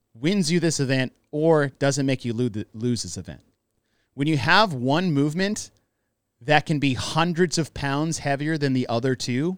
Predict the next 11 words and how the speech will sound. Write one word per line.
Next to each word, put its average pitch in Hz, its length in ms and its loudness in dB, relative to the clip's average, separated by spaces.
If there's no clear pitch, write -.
or 147 160 4
even 147 320 2
match 113 320 0
the 143 160 0
other 147 140 0
two, 185 400 -2
this 135 200 -4
is 160 140 -2
a 165 80 2
flawed 117 680 -2
test. - 460 -12